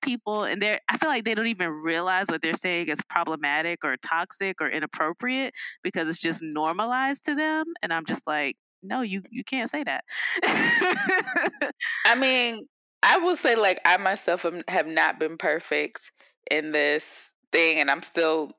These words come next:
Speaker 2: in a place of, like, trying to grow and, and take knowledge in it, because I feel like sometimes I've been, like, hypocritical to be someone who's enjoying their culture, and then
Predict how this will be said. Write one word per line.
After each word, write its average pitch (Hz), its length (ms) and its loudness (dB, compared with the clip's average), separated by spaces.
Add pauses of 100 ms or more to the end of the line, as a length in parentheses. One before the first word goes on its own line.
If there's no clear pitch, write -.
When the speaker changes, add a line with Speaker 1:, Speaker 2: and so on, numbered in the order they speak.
(120)
Speaker 2:
in 160 120 4
a 151 80 2
place 156 360 0
of, 147 160 -4
like, 143 440 -2
trying 156 320 0
to 143 140 -4
grow 147 380 2
and, 143 340 -2 (580)
and 147 640 0 (680)
take 160 260 0
knowledge 151 420 2
in 220 120 -2
it, 190 160 -2
because 160 500 -2 (800)
I 175 80 6
feel 233 220 2
like 226 160 4
sometimes 196 400 2
I've 165 240 2
been, 175 180 0
like, 156 200 0
hypocritical 165 680 -2
to 160 140 -10
be 160 140 -8
someone 160 360 -4
who's 156 280 -4 (280)
enjoying 160 760 0
their 147 160 4
culture, 160 460 0
and 160 280 0
then 151 320 0